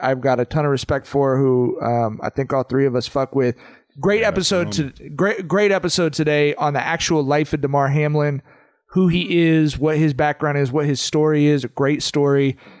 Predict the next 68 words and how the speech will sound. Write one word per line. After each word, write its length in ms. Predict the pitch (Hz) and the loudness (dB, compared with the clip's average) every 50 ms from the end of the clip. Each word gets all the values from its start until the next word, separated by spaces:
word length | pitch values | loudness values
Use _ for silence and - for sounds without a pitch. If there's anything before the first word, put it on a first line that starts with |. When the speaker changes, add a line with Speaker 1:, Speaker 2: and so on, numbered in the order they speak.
| _ _ _ | _ _ _
Speaker 1:
Um, 460 | - 117 127 131 131 135 131 131 135 - - | -2 0 0 2 2 2 0 -2 -4 -6 -4
and 180 | 160 170 175 | -2 -2 -2
if 160 | - 190 175 - | -2 -2 -2 0
you 140 | 196 226 | 0 0
feel 240 | 208 - 240 226 220 | 0 0 0 0 0
like 180 | 208 202 185 170 | 0 0 -2 -2
me, 280 | 165 170 180 185 190 | -2 0 0 0 0
you're 180 | 185 175 165 165 | 2 2 2 0
just 260 | 160 151 170 160 - | 2 0 -2 0 0
sort 160 | - 170 165 | 0 0 0
of 120 | 160 147 131 | 0 0 0
like, 260 | 147 139 135 131 - | 0 0 0 -2 -2
this 160 | 156 165 143 | -2 -2 0
is 100 | 170 160 | 0 -2
a 80 | 147 139 | -2 -2
big 240 | 123 156 170 170 - | 0 -2 -2 -2 -4
story, 400 | - - 160 160 160 160 156 151 | -2 0 0 2 2 2 0 -2
and 80 | 139 | -2
you 60 | 131 | -6
feel 180 | 127 - 156 151 | -4 -2 0 0
like 180 | 147 143 135 - | 0 0 -2 -4
you, 160 | 131 127 127 | -4 -4 -4
you 460 | 135 - 135 131 131 131 127 120 123 _ _ _ _ _ _ _ | -6 -6 -6 -4 -2 -2 -2 -4 -6 _ _ _ _ _ _ _
can't 320 | - - 196 185 180 - 160 | -4 -2 -2 -2 -2 -2 -2
not 280 | 156 165 180 180 - | -2 0 0 -2 -4
think 240 | - - 185 180 - | -2 -2 -2 -2 -2
about 240 | 180 175 180 180 180 | -2 0 0 0 0
it, 140 | 185 185 156 | -2 0 -2
but 100 | 147 139 | -2 -2
you'd 140 | 139 139 135 | -2 -2 0
like 200 | 151 151 147 - | 0 0 0 -2
to 100 | 160 139 | -4 -4
unplug 560 | - - 147 147 - - 156 151 151 151 143 | -2 -4 -6 -6 -4 -2 0 0 0 -2 -4
from 160 | - 151 139 | -6 -6 -6
some 180 | 123 - 147 143 | -4 -4 -2 -2
of 100 | 143 127 | -2 -2
the 140 | 131 131 127 | -2 -2 -4
back 340 | 123 123 139 135 135 - | -2 -2 -2 -2 -2 -2
and 140 | 147 131 113 | -6 -10 -6
forth 240 | - 147 139 135 127 | -2 0 0 0 -2
social 460 | - - 147 143 139 - - 147 147 | -2 -2 -2 -2 0 0 0 0 0
shit. 360 | 143 - - 160 156 156 - _ - - - _ _ _ _ | -2 0 0 0 0 0 -2 _ -20 -20 -20 _ _ _ _
Great 200 | _ 165 185 190 - | _ -2 -2 0 0
podcast 460 | 196 190 185 - - 170 143 143 - | 0 0 -2 -2 -2 -2 -2 -2 -2
to 100 | - 143 | -2 -2
actually 300 | 135 147 - - 151 139 | -2 -2 -2 -2 -2 0
get 140 | 135 147 - | 0 -2 -4
to 80 | - | -2
know 140 | 143 139 139 135 | -2 0 0 0
the 100 | 135 127 | 0 0
young 240 | 131 135 127 127 | 0 -2 -2 -2
man 240 | 123 123 123 123 120 | -4 -4 -4 -4 -4
that 100 | 117 117 | -4 -2
we're 140 | 110 123 123 | -2 0 0
all 80 | 123 120 | 0 0
thinking 300 | - - 156 147 151 143 | 0 -2 -4 -4 -2 -4
about. 400 | 139 131 131 127 131 131 - - | -2 0 0 0 0 0 -2 -4
And, 320 | - 123 120 113 110 104 113 | -8 -8 -8 -8 -8 -6 -6
uh, 220 | 110 107 107 104 - | -4 -4 -4 -4 -6
and, 260 | - 113 104 104 101 - | -6 -10 -10 -12 -10 -10
and 100 | - 113 | -6 -4
obviously, 440 | 113 110 110 117 107 - - 123 110 | -4 -4 -4 -6 -6 -6 -4 -4 -4
as 120 | 107 101 | -4 -4
we 100 | 127 120 | -6 -6
said 200 | - - 139 120 | -4 -2 -2 -2
at 80 | 120 - | -2 -4
the 80 | - | -6
top, 340 | - - 143 117 113 - - | -6 -2 -2 -2 -2 -2 -6